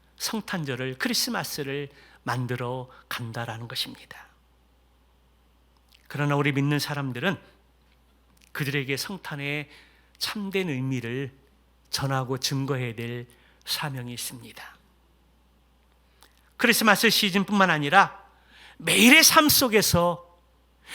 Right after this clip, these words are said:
예수님이 이 땅에 오신 목적이 무엇인지, 그것을,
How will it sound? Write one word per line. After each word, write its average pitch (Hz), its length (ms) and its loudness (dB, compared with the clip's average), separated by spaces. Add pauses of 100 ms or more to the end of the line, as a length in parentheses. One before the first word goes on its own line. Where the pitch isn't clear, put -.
예수님이 240 480 10
이 - 100 2
땅에 262 180 10
오신 240 320 8
목적이 269 380 8
무엇인지, 208 920 6 (2750)
그것을, 135 640 0